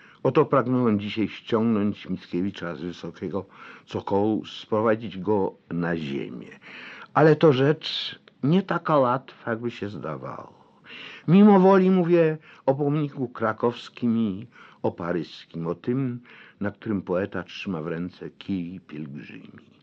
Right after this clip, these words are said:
W istocie Mickiewicz nie rozstawał się z laską, zwyczajną laską, którą podpierał się podczas przechadzek po Paryżu.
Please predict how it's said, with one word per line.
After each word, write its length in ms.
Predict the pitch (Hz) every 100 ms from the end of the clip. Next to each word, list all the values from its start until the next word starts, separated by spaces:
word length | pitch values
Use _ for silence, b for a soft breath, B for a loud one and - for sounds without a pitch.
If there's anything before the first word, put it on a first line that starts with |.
| B B B B _
W 40 | -
istocie 800 | 147 - 165 190 - 208 202 - 151
Mickiewicz 640 | 147 - 156 156 135 -
nie 120 | 120
rozstawał 500 | 120 117 - 127 120
się 180 | 117 107
z 80 | 104
laską, 840 | 92 69 - - - - - - - B B B -
zwyczajną 640 | 160 170 170 156 139 123
laską, 580 | 117 120 123 - 117 104 B B B
którą 280 | _ 139 120
podpierał 520 | 101 107 - 113 101
się 160 | 101 98
podczas 380 | 101 - 92 -
przechadzek 680 | - 90 87 85 85 82
po 140 | - 78
Paryżu. 600 | 78 62 58 - 50